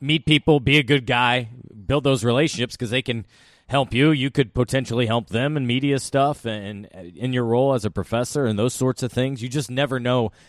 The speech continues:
how it could benefit you. Maybe the N B A has another emergency, something go on. Maybe in an all-star game they need a stats crew.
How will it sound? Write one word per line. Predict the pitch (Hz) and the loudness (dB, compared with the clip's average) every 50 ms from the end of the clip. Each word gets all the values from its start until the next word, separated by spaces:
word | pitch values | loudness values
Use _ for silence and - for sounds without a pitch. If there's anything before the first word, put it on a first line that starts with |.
| _ - | _ -4
how | - 127 131 | -2 0 0
it | 123 - | 0 -2
could | 123 101 | -4 -4
benefit | 87 120 151 175 - - 98 | -2 -2 -2 -2 -4 -6 -8
you. | 87 87 85 | -6 -6 -8
Maybe | 87 104 127 135 139 143 139 135 | -6 -4 -2 0 2 2 2 2
the | 131 127 131 | 0 -2 -2
N | 135 | -2
B | 131 127 131 | -4 -2 -2
A | 135 135 | -2 -2
has | 127 135 131 113 | -2 -2 -4 -4
another | 123 123 135 147 147 131 | -2 -2 0 0 0 0
emergency, | 117 107 117 117 98 110 110 104 - 113 107 | 0 0 -2 -2 -2 -4 -12 -10 -10 -10 -8
something | - - 117 104 - 110 104 101 | -4 -4 -4 -4 -4 -6 -4 -2
go | 110 104 98 | -2 -2 -2
on. | 107 107 104 98 87 78 - - - - - | -4 -4 -6 -6 -8 -10 -14 -20 -20 -12 -4
Maybe | 101 120 135 139 147 | 0 0 4 4 4
in | 139 135 | 4 2
an | 131 123 | 0 0
all-star | 127 139 131 - - 147 127 120 | 0 0 0 -2 -4 -4 -4 -4
game | 98 117 110 107 104 104 | -4 -4 -4 -4 -4 -6
they | 104 104 | -6 -6
need | 107 110 107 87 - _ _ - - | -4 -6 -6 -8 -12 _ _ -16 -14
a | |
stats | 92 - - - 113 120 - - - | -12 -10 -6 -4 -4 -4 -4 -6 -6
crew. | - - 135 104 92 87 | -2 -2 -2 -2 -2 -6